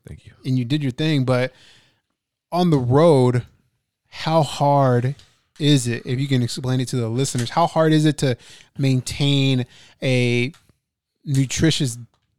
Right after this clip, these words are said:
Speaker 2: diet, if possible?
Speaker 1: The, like, in all reality, this, this, the entertainment life, like,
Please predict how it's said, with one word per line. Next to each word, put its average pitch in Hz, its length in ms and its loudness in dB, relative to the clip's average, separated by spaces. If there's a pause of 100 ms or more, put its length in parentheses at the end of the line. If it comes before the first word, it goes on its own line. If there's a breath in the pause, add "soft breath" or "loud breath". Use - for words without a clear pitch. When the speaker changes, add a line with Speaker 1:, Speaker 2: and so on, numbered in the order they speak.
(140)
Speaker 2:
diet, 127 400 -2
if 156 220 0
possible? 131 760 -2
Speaker 1:
The, 139 180 0
like, 117 400 -4 (500)
in 117 120 -4
all 185 180 -2
reality, 98 720 -4
this, 87 680 -12 (320)
this, 98 240 -8
the 101 200 -6
entertainment 101 540 -6
life, 87 360 -10
like, 73 240 -16